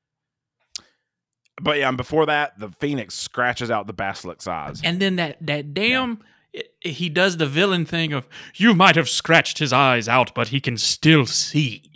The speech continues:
Speaker 1: No,
Speaker 2: Okay,
Speaker 1: here,
Speaker 2: dude.
Speaker 1: you can
Speaker 2: I, I,
Speaker 1: strike, he can hitter you, and everything's covered in water. Like,
Speaker 2: yeah, it's
Speaker 1: okay.
Speaker 2: like, we
Speaker 1: Okay.
Speaker 2: get it, bro.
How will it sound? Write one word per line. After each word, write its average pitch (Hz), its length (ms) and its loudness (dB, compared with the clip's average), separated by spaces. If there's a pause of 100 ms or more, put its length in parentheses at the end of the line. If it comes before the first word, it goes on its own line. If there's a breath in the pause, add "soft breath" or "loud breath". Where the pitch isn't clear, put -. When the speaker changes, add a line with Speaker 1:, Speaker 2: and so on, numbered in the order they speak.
(1400 soft breath)
Speaker 1:
No, - 300 0
Speaker 2:
Okay, 269 260 4
Speaker 1:
here, 277 80 2
Speaker 2:
dude. 214 400 2
Speaker 1:
you 165 60 -2
can 160 180 -6
Speaker 2:
I, 190 120 -2
I, - 60 -6
Speaker 1:
strike, 139 340 -2 (180)
he 277 80 -2
can 359 200 0
hitter 269 300 0
you, 170 240 2
and 131 160 -2
everything's 160 400 0
covered 135 380 0
in 143 100 -2
water. 135 800 2 (120)
Like, 190 100 -6
Speaker 2:
yeah, 202 280 2
it's 135 120 -6
Speaker 1:
okay. 180 120 -8
Speaker 2:
like, 143 180 -12 (280)
we 220 80 -2
Speaker 1:
Okay. 185 100 -4
Speaker 2:
get 233 240 4
it, 170 160 0
bro. 107 320 -4